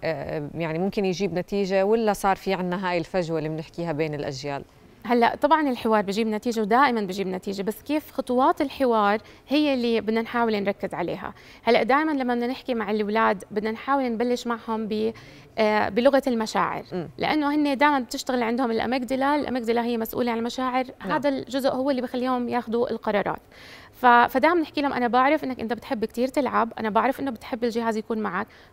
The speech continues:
Speaker 2: بعرف إنه هاي اللعبة كتير مسلية،
Speaker 1: مم.
Speaker 2: بس مثلًا، آه، في شغلات لازم أحكي لك عنها،
Speaker 1: مم.
Speaker 2: لأني أنا بخاف عليك، لأني أنا بحبك، ولأنه بدي إياك تضلك تحضر، وبدي إياك تضلك تلعب."
Speaker 1: نعم.
Speaker 2: <clears throat> فهو هون بصير يشعر إنه في ث-، نوع من أنواع الثقة بيناتنا،
Speaker 1: مم.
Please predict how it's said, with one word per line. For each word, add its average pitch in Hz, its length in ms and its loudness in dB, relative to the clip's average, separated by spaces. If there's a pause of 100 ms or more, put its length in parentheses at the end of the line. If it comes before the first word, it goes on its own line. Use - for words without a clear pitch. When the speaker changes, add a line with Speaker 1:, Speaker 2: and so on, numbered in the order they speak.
Speaker 2:
بعرف 214 220 4
إنه 330 160 4
هاي 302 140 2
اللعبة 247 260 4
كتير 269 340 -2
مسلية، 208 560 0
Speaker 1:
مم. 247 80 -2 (320)
Speaker 2:
بس 220 140 -4
مثلًا، 240 540 2 (520)
آه، 226 240 6
في 294 280 0
شغلات 240 400 2
لازم 220 200 4
أحكي 214 240 -4
لك 196 180 -2
عنها، 165 300 -10 (180)
Speaker 1:
مم. 160 200 -6
Speaker 2:
لأني 226 260 0
أنا 339 220 4
بخاف 254 420 4
عليك، 208 360 2 (140)
لأني 220 380 -2
أنا 269 160 0
بحبك، 208 580 -2
ولأنه 214 260 -4
بدي 302 320 0
إياك 277 120 0
تضلك 233 400 0
تحضر، 226 400 0 (340)
وبدي 233 260 -2
إياك 254 200 2
تضلك 202 340 0
تلعب." - 300 -4 (180)
Speaker 1:
نعم. 196 500 2
Speaker 2:
<clears throat> - 40 -6
فهو 277 240 2
هون 311 300 0
بصير 262 260 -2
يشعر 247 460 0
إنه 214 360 -4 (340)
في 302 200 2
ث-، - 200 -2
نوع 294 240 0
من 262 100 -2
أنواع 240 300 0
الثقة 233 380 -2
بيناتنا، 208 500 -2
Speaker 1:
مم. 330 80 -2